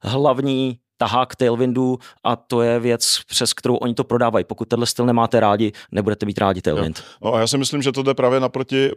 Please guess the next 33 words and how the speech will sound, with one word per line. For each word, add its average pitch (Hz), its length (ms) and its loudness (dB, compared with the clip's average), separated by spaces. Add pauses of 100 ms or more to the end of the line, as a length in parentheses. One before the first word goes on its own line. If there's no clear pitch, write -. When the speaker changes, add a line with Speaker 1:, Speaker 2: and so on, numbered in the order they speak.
Speaker 2:
proto 127 280 0
je 139 80 2
Tailwind 120 380 0
tak 131 140 -4
populární, 98 760 0 (380)
protože, 117 760 0 (140)
eh, 104 320 0
jde 110 100 -4
to 117 120 -8
naproti, 113 440 -4
eh, 107 640 0
té 127 160 0
generaci, 120 480 0
která 113 320 2
je 117 140 2
odkojená 113 540 0
z 117 80 -8
C 113 120 -2
S 104 100 -2
S 107 120 -4
in 117 180 -6
J 123 160 0
S, 85 260 -2
která 98 220 0
je 107 120 2
odkojená 107 460 -2
tím, 104 220 -10
že 110 240 0 (300)
jako 113 520 0
C 117 180 4
S 107 120 2
S 110 120 -2
K - 100 -2